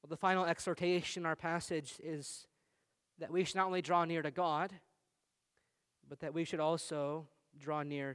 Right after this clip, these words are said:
to each other, verse twenty-four. "And let us consider how to stir up one another to love and good works, not neglecting to meet together as is the habit of some,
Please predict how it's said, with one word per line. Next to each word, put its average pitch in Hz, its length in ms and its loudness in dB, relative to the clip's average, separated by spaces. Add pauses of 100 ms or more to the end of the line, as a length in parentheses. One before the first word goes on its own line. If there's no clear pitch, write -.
to 131 140 -10
each - 220 -10
other, 156 260 0
verse 139 360 -6
twenty-four. 151 640 -4
"And 156 160 -6
let 165 100 0
us 175 160 0
consider 160 680 -2 (600)
how 196 220 4
to 208 100 4
stir 196 320 6
up 175 340 8 (200)
one 175 260 4
another 180 600 6 (400)
to 214 100 4
love 175 320 10
and 160 180 -4
good 160 140 0
works, 147 380 0
not 208 220 6
neglecting 185 440 4
to 185 140 -2
meet 196 260 2
together 165 320 4
as 151 180 4
is 143 100 -10
the 151 80 -8
habit 160 260 0
of 170 120 0
some, 185 520 -2